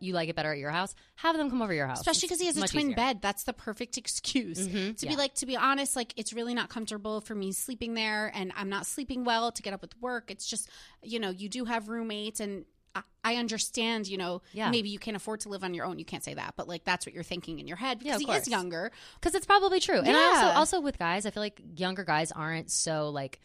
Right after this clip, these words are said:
Speaker 1: bashful to admit that. Like, they're like, "Yeah, I live with roommates 'cause I'm broke. Like, I'm not," you know, they're not,
Speaker 2: Exactly.
Speaker 1: like, you know, worried about their pride so much in that situation.
Speaker 2: Yeah, I feel like you're just honest and be like, "I'm not sleeping well here. It's, like, you know,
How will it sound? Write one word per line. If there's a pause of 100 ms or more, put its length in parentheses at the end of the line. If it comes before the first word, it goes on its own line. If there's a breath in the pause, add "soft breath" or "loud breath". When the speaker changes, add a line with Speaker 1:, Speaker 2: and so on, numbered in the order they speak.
(260 soft breath)
Speaker 1:
bashful
to
admit
that.
Like,
they're
like,
"Yeah,
I
live
with
roommates
'cause
I'm
broke.
Like,
I'm
not,"
you
know,
they're
not,
Speaker 2:
Exactly.
Speaker 1:
like,
you
know,
worried
about
their
pride
so
much
in
that
situation.
Speaker 2:
Yeah,
I
feel
like
you're
just
honest
and
be
like,
"I'm
not
sleeping
well
here.
It's,
like, (320 loud breath)
you
know,